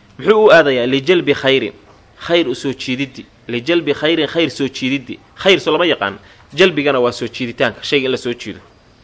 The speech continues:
Aw lidafci sharri, ama shar difaaciddiis iyo ka hortegiddiis. Shar kugu soo socda inuu ka hortago.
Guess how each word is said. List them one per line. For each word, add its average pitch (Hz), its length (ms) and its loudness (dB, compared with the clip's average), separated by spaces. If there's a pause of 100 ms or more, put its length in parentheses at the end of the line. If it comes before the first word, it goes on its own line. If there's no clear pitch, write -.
(1160)
Aw 226 240 8
lidafci 185 560 4
sharri, 185 540 4
ama 156 240 4
shar 196 300 2
difaaciddiis 151 680 0
iyo 139 100 0
ka 143 100 -4
hortegiddiis. 131 560 -2
Shar 196 180 2
kugu 175 200 0
soo 175 140 0
socda 170 240 0
inuu 160 200 2
ka - 80 -2
hortago. 113 380 0